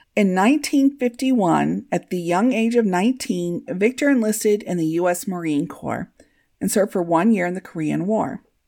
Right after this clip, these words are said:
After he returned, he and Shirley married, starting their family of six soon after, having two boys and t-, the two girls. Now, Victor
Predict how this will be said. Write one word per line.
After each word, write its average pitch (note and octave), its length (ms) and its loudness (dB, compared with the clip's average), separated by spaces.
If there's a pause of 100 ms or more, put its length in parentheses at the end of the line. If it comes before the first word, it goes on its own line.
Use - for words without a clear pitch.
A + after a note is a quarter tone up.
(160)
After G3 320 2
he D4 140 2
returned, G3 540 -2
he A3+ 280 0
and D4+ 140 2
Shirley A3 440 2
married, D#3+ 600 0
starting F3 380 0
their A#3+ 120 0
family A#3 380 -2
of B3+ 100 0
six - 560 -6
soon F3 300 -6
after, - 540 -6 (500)
having G3+ 280 -2
two G3+ 220 -4
boys D#3 340 2
and E3 120 -6
t-, - 100 -14 (120)
the D#3 80 -6
two C#3+ 240 -6
girls. - 500 -8 (300)
Now, G3 160 2
Victor G#3 880 2